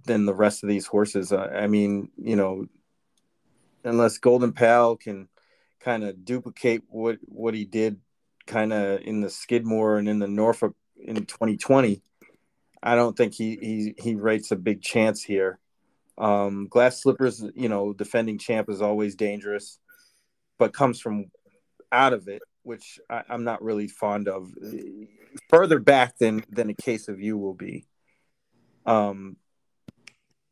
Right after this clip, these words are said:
and the two is kind of a mystery here. I, I mean, the horse can clearly run and runs fast, um, but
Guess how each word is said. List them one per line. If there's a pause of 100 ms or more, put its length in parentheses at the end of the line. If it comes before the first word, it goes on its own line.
(500)
and
the
two
is
kind
of
a
mystery
here. (140)
I,
I
mean,
the
horse
can
clearly
run
and
runs
fast, (800)
um,
but